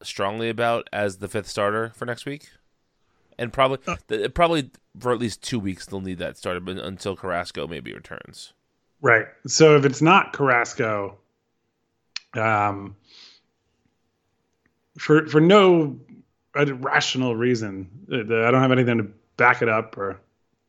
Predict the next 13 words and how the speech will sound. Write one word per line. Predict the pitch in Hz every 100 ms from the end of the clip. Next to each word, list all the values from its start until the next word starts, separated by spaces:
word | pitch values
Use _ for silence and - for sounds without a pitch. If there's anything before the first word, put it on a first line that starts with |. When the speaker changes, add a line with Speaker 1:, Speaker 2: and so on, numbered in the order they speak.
| _ _ _ - - - - - - _ _ -
Speaker 2:
the, | 127 117
the | 123
spring | - 170
training | 139 147 131 127 127 117 -
schedule | - - 123 120
was | 110 107
so | - 127 117 113 _ _ _ _ _ _ _
disjointed | 123 113 - 117 110 113 104 - _ _ _ _ -
in | 117
terms | 117 113
of | 98
broadcasts, | 107 107 - 107 101 -
and | 110 98 92